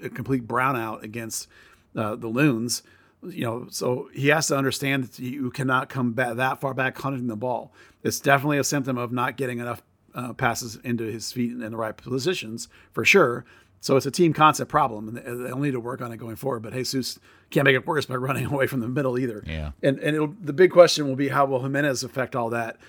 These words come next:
Speaker 1: as we move forward, and which is questions for other days perhaps, but definitely something we'll have to keep an eye on.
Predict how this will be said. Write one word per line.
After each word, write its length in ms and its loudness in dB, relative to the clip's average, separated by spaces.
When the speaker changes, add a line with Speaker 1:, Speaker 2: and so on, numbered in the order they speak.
Speaker 1:
as 180 0
we 220 0
move 220 -2
forward, 280 4
and 320 -8
which 200 -2
is 160 -6
questions 360 6
for 140 -6
other 160 2
days 200 0
perhaps, 480 -8
but 320 0
definitely 300 2
something 200 -6
we'll 100 -8
have 60 -8
to 60 -12
keep 140 -8
an 80 -10
eye 40 -10
on. 220 -16